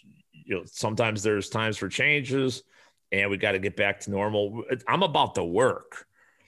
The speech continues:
Like, let's put in the work, and the work is ultimately what's gonna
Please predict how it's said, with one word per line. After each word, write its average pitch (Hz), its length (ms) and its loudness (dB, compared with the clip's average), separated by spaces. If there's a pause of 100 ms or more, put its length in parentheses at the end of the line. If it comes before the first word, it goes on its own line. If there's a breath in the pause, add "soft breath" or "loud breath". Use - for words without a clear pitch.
(140 soft breath)
Like, - 160 -16
let's 139 220 2
put 147 220 0
in 110 140 2
the 92 100 0
work, 95 580 -2 (540)
and 98 680 0 (800)
the 107 100 -2
work 139 400 2
is 117 120 0
ultimately 104 580 0
what's 95 220 -2
gonna 95 340 0